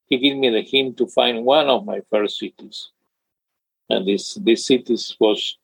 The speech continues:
connected with the legend of the Spaniards' towers, the tower stone formation. The locals said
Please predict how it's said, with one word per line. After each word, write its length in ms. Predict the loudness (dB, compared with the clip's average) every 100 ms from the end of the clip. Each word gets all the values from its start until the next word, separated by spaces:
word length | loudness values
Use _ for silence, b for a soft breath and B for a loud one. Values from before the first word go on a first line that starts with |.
| 0
connected 420 | 2 0 -2 -4
with 340 | -2 -4 -4
the 140 | -4 0
legend 640 | 2 4 4 0 -4 -4 -2
of 300 | -2 -4 -6
the 540 | -6 -6 -10 -12 -12
Spaniards' 1040 | -12 0 2 2 -2 -4 -8 -12 -14 -16 -20 _ _ 2
towers, 720 | 4 4 0 -4 -14 -20 -20 _ _ _ _ _ _ _
the 240 | -2 -2
tower 760 | 0 2 2 2 0 -2 -6 -10 _ _ _ -6
stone 480 | -6 2 2 2 -2
formation. 840 | -4 -2 -4 -4 -6 -12 -16 -18 _ _ _ _ _ _ _ 0
The 100 | 2
locals 640 | 4 4 4 4 4 0
said 280 | 2 2